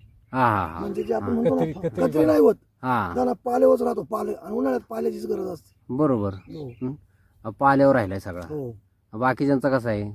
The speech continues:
Speaker 1: फाटतोय.
Speaker 2: कत्री होती, फाटतो दाणा.
Speaker 1: हां, हां, हां, हां.
Speaker 2: त्याचा हा दाणा फाटला नाही.
Speaker 1: बरोबर. पानं मोठी राहिली.
Speaker 2: हो, मोठी पानं राहतात.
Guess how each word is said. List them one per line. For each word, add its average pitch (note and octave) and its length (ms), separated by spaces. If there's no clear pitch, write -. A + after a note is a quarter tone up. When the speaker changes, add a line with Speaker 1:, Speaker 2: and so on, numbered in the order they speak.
Speaker 1:
फाटतोय. - 340
Speaker 2:
कत्री B3+ 160
होती, B3+ 180
फाटतो E3+ 440
दाणा. D#3 140
Speaker 1:
हां, A2+ 420
हां, F2+ 180
हां, E2+ 200
हां. - 100
Speaker 2:
त्याचा - 180
हा G3 80
दाणा A#3 180
फाटला - 360
नाही. C3+ 160
Speaker 1:
बरोबर. G2+ 360
पानं C3+ 260
मोठी C3 240
राहिली. F2 240
Speaker 2:
हो, D2+ 240
मोठी - 240
पानं F3 180
राहतात. D#3+ 180